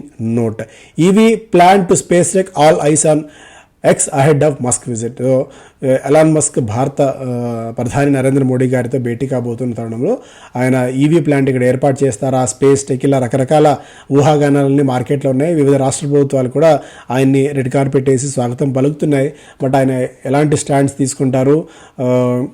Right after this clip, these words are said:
ఏం మాట్లాడతారు పెట్టుబడుల విషయంలో అన్నది మనం ఆసక్తిగా ఎదురు చూస్తున్నాం. This auto stock has surged one sixty percent in three months, zoomed six thirty percent in a year. ఏడాది కాలంలో ఆరు వందల శాతానికి పైగా పెరిగిన స్టాక్ ఇది. ఫోర్స్ మోటార్,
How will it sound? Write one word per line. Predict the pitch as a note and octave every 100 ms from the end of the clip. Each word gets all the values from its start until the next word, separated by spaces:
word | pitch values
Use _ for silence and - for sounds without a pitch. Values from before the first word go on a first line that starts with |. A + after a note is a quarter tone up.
| -
ఏం | C#3 C#3+
మాట్లాడతారు | C#3+ B2+ C3 B2+ C3 C#3
పెట్టుబడుల | C3+ C3 C#3+ C3+ C3
విషయంలో | A#2+ C3 C3 F3 G#3
అన్నది | C#3+ B2+ C#3 G#3 - _ _ _ - C3
మనం | B2 C3
ఆసక్తిగా | B2 B2 C#3 C3 C3
ఎదురు | C3 C3
చూస్తున్నాం. | D3 D3+ D3+ D#3+ D#3+ - - -
This | F3+ -
auto | - E3+ F#3 A3+
stock | G3+ F#3+ G3
has | E3
surged | E3+ F3+ D3
one | E3+ F#3+
sixty | - E3
percent | D#3+ E3 D#3+
in | C#3
three | D3 D3+
months, | D#3 C#3+
zoomed | D3+
six | D3 E3+ - D#3
thirty | D3+ D3+ D3+ -
percent | C3 C#3 E3+ E3+
in | B2+
a |
year. | A2+ A#2+ A2 - - -
ఏడాది | C#3 D3 D#3 D3
కాలంలో | D3+ D#3 E3+
ఆరు | C#3+ D#3
వందల | E3 D#3 D3+ C#3+ - - _ -
శాతానికి | D3 D3+ E3 D#3
పైగా | D3+ D3
పెరిగిన | C#3+ C3+ C#3
స్టాక్ | C#3 - C#3 B2+
ఇది. | D3
ఫోర్స్ | D3+ C#3+ D3+ -
మోటార్, | D3 D3